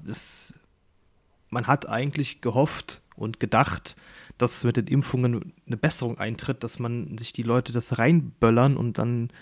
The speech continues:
dann können wir wieder in eine Zukunft gehen, wo wir lernen, mit dem Virus zu leben. Und jetzt sind wir einfach an einem Punkt angekommen, wo es einfach nur noch frustrierend ist.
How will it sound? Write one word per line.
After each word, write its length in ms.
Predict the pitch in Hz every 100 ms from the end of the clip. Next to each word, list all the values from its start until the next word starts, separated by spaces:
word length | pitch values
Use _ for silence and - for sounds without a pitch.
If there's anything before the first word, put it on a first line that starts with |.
| - - -
dann 560 | - 120 117 110 92 87
können 200 | - 135
wir 120 | 131
wieder 300 | 120 131 120
in 120 | 98 123
eine 240 | 117 117
Zukunft 500 | - 143 - 139 -
gehen, 200 | 135 131
wo 120 | 123
wir 280 | 120 113 101
lernen, 320 | 110 117 135
mit 100 | 135
dem 140 | 127 117
Virus 380 | 143 127 - -
zu 140 | 113
leben. 420 | 110 151 120 135 - - - - - _ _
Und 200 | - 113
jetzt 160 | 117 -
sind 160 | 135
wir 60 | 123
einfach 160 | 123 120
an 80 |
einem 100 | 113
Punkt 240 | - 156 160
angekommen, 640 | 120 110 - 113 127 - -
wo 400 | 113 117 113 - - _ _ _ _ _
es 160 | - -
einfach 340 | - 110 117
nur 160 | 117 139
noch 120 | 127
frustrierend 640 | - 117 - - 127 107
ist. 340 | 104 110 -